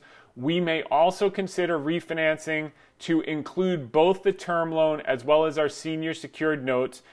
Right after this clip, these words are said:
to further extend average weighted maturity of our debt." That, uh, um, concludes my prepared comments. That was from the C F O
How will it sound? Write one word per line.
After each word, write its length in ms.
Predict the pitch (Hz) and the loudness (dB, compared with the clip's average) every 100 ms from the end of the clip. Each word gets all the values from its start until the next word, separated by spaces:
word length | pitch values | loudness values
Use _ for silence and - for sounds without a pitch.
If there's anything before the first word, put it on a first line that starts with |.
| - - | -20 -8
to 120 | 151 | -8
further 480 | - 160 165 170 165 | 2 4 6 4 0
extend 520 | - - 147 139 135 - | -2 -2 0 0 -2 0
average 420 | 127 131 139 127 | 4 4 2 -4
weighted 340 | 123 127 131 123 | 0 2 2 -2
maturity 540 | 123 - 131 123 123 | -6 -2 0 0 -2
of 100 | 113 | 0
our 140 | 117 | 0
debt." 420 | 113 95 95 - _ _ _ _ | 0 -2 -2 -2 _ _ _ _
That, 340 | - 127 - - | 4 4 4 0
uh, 260 | 147 139 - - | 4 4 2 0
um, 600 | 131 131 127 123 120 120 - _ _ - | 4 6 8 8 4 -2 -12 _ _ -16
concludes 440 | - 135 147 147 117 | -6 -4 0 0 2
my 160 | 127 | -2
prepared 440 | 117 120 - 123 113 | -2 -6 -2 -2 -2
comments. 400 | 123 104 85 - | -4 -4 -6 2
That 160 | 127 | 2
was 100 | 131 | 2
from 180 | - 147 | -4 -6
the 60 | 135 | -6
C 260 | - 170 | -4 2
F 160 | 160 - | 4 4
O 340 | 135 131 127 | 4 2 0